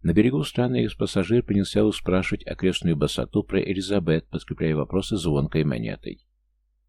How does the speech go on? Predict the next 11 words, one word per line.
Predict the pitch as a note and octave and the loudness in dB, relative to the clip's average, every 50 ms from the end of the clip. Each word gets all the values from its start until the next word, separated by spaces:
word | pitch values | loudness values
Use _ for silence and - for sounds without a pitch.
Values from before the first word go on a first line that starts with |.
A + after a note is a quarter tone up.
| _ _ | _ _
Постепенно | - E2 - - - D2+ - D#2+ D#2 D#2 D#2 | -8 -8 -8 -6 -8 -2 0 2 4 4 4
его | D2+ C2+ C2 | 2 2 0
вопросы | B1 - - E2+ E2+ - A2+ G2+ | -2 -2 -4 -4 -4 -2 -4 -6
становились | - - E2+ E2 E2 D#2+ | -4 -2 0 0 0 0
всё | - - E2 C#2+ | -2 -4 -4 -2
более | D#2 D2+ D2+ D#2 | 0 0 0 0
конкретными, | - - D2 D2 - - C#2+ D#2 D#2+ - - G#2 G#2 G#2+ A#2+ - - _ | 0 0 -2 -2 -2 0 0 0 0 0 0 -2 0 0 -2 -4 -4 _
а | - E2+ | 0 0
ответы, | D2+ - - C#2+ C#2+ D2+ - - - | 0 0 0 -2 -2 -2 0 -2 0
напротив, | - E2 - F2 E2+ - - E2+ D#2+ | 0 0 0 0 -2 -2 0 0 0
размытыми. | E2 E2+ D#2 - D2 B1+ A1+ - - A1+ A1 G#1 - - | 0 -2 -2 -4 -4 -6 -6 -6 -6 -6 -6 -6 -8 -10